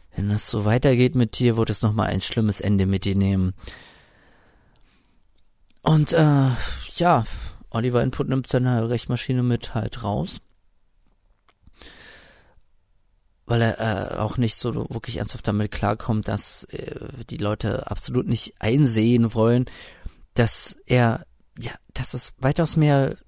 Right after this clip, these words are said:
Wissen vermittelt werden könnte in der Schule und dass es weitaus mehr Möglichkeiten existieren in der Technik, aber halt, äh, keiner mehr in der Lage ist, großartig zu denken wegen dieser scheiß Birne. Und so gibt sich ein Wort, äh,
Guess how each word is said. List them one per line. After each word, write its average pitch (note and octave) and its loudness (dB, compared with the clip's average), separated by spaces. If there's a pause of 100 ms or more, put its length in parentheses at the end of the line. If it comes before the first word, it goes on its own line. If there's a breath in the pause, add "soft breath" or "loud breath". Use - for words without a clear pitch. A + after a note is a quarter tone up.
(240)
Wissen C3+ 0
vermittelt - -2
werden A2+ -4
könnte A#2 -2
in A2 0
der G#2 2
Schule A2 0
und - 0
dass A#2+ 2
es - -6
weitaus C3+ 0
mehr C#3+ 4
Möglichkeiten C#3+ -2
existieren G#3 0
in D3 0
der A2+ 2
Technik, E3+ -2 (1120 loud breath)
aber C#3 4
halt, C3+ 4
äh, C#3 -2
keiner D3+ 2
mehr C#3+ 6
in C#3+ 4
der C3+ 4
Lage C#3 4
ist, D3+ 0
großartig D3 0
zu C#3+ -2
denken D#3 2
wegen C#3 2
dieser C3+ 4
scheiß C#3+ 2
Birne. D#3 0 (1200 loud breath)
Und B2+ -2
so A#2+ 2
gibt D3 0
sich - -4
ein C#3+ 0
Wort, C3 0
äh, C3 2